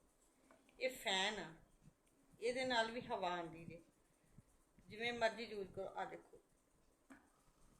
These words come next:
ਚੱਲ ਪਿਆ ਤੇ ਇਹ ਬੰਦ ਹੋ ਗਿਆ।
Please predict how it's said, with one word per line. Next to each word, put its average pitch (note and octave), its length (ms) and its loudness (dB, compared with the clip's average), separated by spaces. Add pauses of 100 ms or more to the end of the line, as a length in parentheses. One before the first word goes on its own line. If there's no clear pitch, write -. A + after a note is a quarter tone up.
(1040)
ਚੱਲ F3 160 -4
ਪਿਆ G#3+ 220 -6 (4000)
ਤੇ - 60 -18
ਇਹ - 1040 -14
ਬੰਦ C#3+ 400 -10
ਹੋ C3+ 100 -14
ਗਿਆ। B2 220 -20